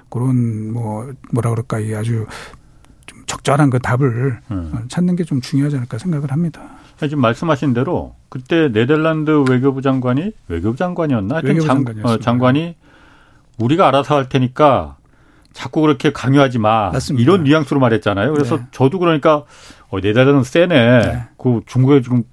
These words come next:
Speaker 2: 미국말 안 들겠다는 거야? 중국에 팔겠다는 거야?"
Speaker 1: 네.
Speaker 2: 그런데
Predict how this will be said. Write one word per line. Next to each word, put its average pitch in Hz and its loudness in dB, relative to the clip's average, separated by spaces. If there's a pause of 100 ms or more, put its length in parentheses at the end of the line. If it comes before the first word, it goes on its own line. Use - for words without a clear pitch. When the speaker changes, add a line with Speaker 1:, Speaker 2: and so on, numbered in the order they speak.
Speaker 2:
미국말 117 0
안 110 -2
들겠다는 104 -2
거야? 139 0
중국에 127 2
팔겠다는 180 0
거야?" 110 2
Speaker 1:
네. - -8
Speaker 2:
그런데 135 2